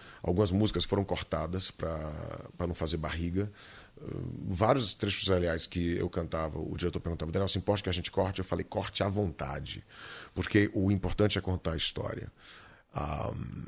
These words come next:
então a gente fez em tempo recorde, um ano tava mon-, em um ano, ó, um mês tava montado e foi uma experiência muito, tá sendo muito, muito bacana,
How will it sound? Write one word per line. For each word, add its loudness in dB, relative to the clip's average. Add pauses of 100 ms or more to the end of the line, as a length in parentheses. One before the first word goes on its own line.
(200)
então 2
a 4
gente 0
fez 2
em 2
tempo 0
recorde, 0
um -2
ano -2
tava -4
mon-, -6
em -6
um -2
ano, -6
ó, -2 (300)
um 2
mês 4
tava -2
montado -2
e -8 (580)
foi 0
uma -4
experiência -2
muito, -4 (640)
tá -6
sendo 0
muito, -4
muito -6
bacana, -8